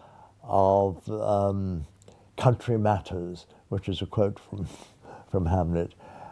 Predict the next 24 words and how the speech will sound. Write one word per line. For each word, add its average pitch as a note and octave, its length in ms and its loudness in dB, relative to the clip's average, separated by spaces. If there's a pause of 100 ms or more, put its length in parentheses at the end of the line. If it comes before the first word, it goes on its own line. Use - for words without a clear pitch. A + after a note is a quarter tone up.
(180)
Uh, G2+ 540 2
but A2+ 320 0 (320)
that A2+ 240 0
was A#2 100 -4
just A2+ 280 0 (180)
bound A#2 300 4
them G#2 160 0
together G#2 600 0
as A2+ 240 0
country G2+ 680 -6
stories. F2 720 0 (420)
And A2 180 2
Coppard A#2+ 400 4
was A2 160 0
famous G#2+ 420 0
for - 100 -10
his F2 260 -6
stories G2 640 -2 (540)
about G2+ 360 4
the F#2 80 -8
countryside F2+ 880 -4 (260)
and G#2 380 2
was G2+ 180 -2
extremely, A#2+ 1000 2